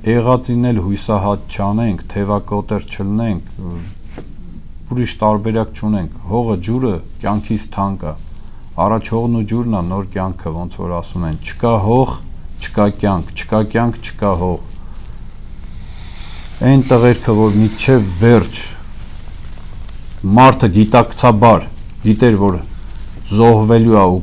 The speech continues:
կայնում էր, աշխատում էր, մի, մի հոգու էլ ավել խփի, կողքինն էլ հետը կամ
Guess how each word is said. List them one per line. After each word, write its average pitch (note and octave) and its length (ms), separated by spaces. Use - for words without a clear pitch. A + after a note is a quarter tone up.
կայնում A2 460
էր, E2+ 160
աշխատում G#2+ 640
էր, F#2+ 100
մի, G#2 200
մի G#2+ 240
հոգու A2+ 380
էլ G2+ 100
ավել G2+ 320
խփի, - 460
կողքինն A2 580
էլ G2+ 140
հետը G2+ 400
կամ G2 240